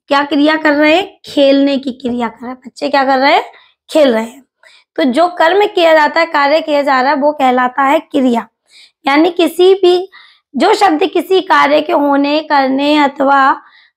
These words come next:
घटना के घटित होने, किसी व्यक्ति या वस्तु की स्थिति आदि का, वस्तु स्थिति आदि का बोध इसलिए बोला गया है कि मतलब स्थिति से भी पता लग जाता है कि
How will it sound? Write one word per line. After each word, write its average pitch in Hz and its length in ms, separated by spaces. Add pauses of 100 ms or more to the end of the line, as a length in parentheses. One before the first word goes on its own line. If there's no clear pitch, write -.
घटना 277 500
के 349 180
घटित 262 460
होने, 285 500 (460)
किसी 359 300
व्यक्ति 285 800 (280)
या 320 160
वस्तु 294 520
की 392 160 (220)
स्थिति 359 420
आदि 247 280
का, 240 80
वस्तु 262 500 (440)
स्थिति 349 360
आदि 320 280
का 330 100
बोध 294 580 (120)
इसलिए 311 340
बोला 277 320
गया 269 140
है 320 120
कि - 480
मतलब 294 460
स्थिति 339 420
से 349 160
भी 359 180
पता 320 300
लग 311 180
जाता 277 300
है 320 60
कि 392 180